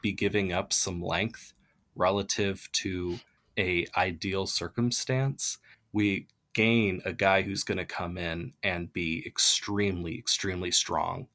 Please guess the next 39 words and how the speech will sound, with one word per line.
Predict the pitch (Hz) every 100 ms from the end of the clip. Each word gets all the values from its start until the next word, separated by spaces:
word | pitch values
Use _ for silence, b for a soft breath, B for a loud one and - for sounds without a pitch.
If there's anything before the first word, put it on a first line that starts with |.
| _
at | 92 87
the | 92
three | - 90
position. | 87 87 82 - 90 95 - -
And | 90 90
if | -
he | 101
can | 98 92
be | 87 92 95
a | 92
multi-positional | 87 92 - - 87 - - - 92
defender, | 87 90 87 90
he | - 107
might | 117 -
be | - 92
able | 87 95
to | 82
actually | 85 - -
guard | 92 87 82
up | 87 -
to | -
some | - 87 85
fives, | - 71 80 135 - - b b b _ _
um, | 87 76 76 127 -
especially | - 104 - 98
with | -
all | 95
the, | 95 90 -
the | 104 87 104
weak, | 101 104 101
skinny | - - 104 98 92 85 B B -
centers | - 101 98 92
that | - 80
seem | - 95 87
to | -
be, | 92 85 82 b b -
you | 110
know, | 101
making | 90 98 98 98 92